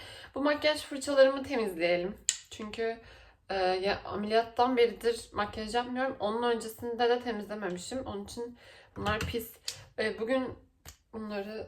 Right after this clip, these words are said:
bir temizleyelim. Nasıl yıkıyorum biliyor musunuz? Birazcık sıcak ya da ılık bir su, e, ve bulaşık deterjanı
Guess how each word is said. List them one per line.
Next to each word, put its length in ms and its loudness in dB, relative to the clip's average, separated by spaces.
bir 160 -12
temizleyelim. 600 -2
Nasıl 240 -2
yıkıyorum 260 2
biliyor 140 2
musunuz? 280 -8
Birazcık 520 0
sıcak 460 4
ya 120 2
da 200 0
ılık 300 2
bir 40 -8
su, 500 -2
e, 300 4
ve 260 10
bulaşık 760 2
deterjanı 920 2